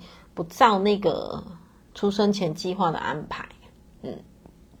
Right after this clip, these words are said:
请同学用更广角的角度来看待这样子的一个状态。你知道吗？生命的改变跟突破，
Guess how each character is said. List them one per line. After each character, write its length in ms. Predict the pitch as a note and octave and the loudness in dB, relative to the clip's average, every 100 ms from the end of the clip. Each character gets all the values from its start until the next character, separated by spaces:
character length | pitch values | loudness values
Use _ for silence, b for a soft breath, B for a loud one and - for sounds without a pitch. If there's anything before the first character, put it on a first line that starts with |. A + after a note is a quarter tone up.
| - - B B - | -20 -20 B B -2
请 200 | G#3+ G3+ | 2 4
同 160 | G#3+ | 6
学 160 | A#3 G3 | 6 6
用 180 | A3+ A3+ | 6 6
更 200 | A#3+ G#3+ | 4 6
广 260 | F3 F3 | 6 4
角 200 | G3 D#3+ | 4 4
的 100 | D3 | 2
角 220 | D#3+ D#3 E3 | 0 -2 0
度 180 | G3 | 2
来 160 | E3+ D#3+ | 2 -2
看 360 | - G#3+ F3+ E3+ | -2 -2 0 0
待 240 | F3 - - - - - | 0 -2 -10 -20 -20 0
这 200 | G#3+ F#3+ | 4 4
样 180 | F#3 | 2
子 100 | F3 | -2
的 120 | F3+ D#3+ | -2 0
一 80 | |
个 100 | D#3+ | -2
状 340 | C#3+ F#3+ D3+ - | 0 0 0 -2
态。 320 | - E3+ - - B B B B B B B | -6 -4 -6 -14 B B B B B B B
你 80 | F3 | -2
知 80 | E3+ | 4
道 160 | A#3+ | 4
吗？ 440 | C4 A3+ G3 F#3 G3 | 6 4 2 0 -4
生 400 | - - C4 A#3+ | -4 4 8 8
命 300 | B3 C4+ A3 | 8 4 4
的 100 | F3+ | 2
改 240 | - D#3+ | 2 2
变 260 | E3 A#3 G#3 | 4 4 4
跟 240 | G3 F#3 | 2 0
突 260 | F#3+ E3 D3 | -2 -2 -2
破， 440 | - G#3 F3+ E3 | 0 4 6 4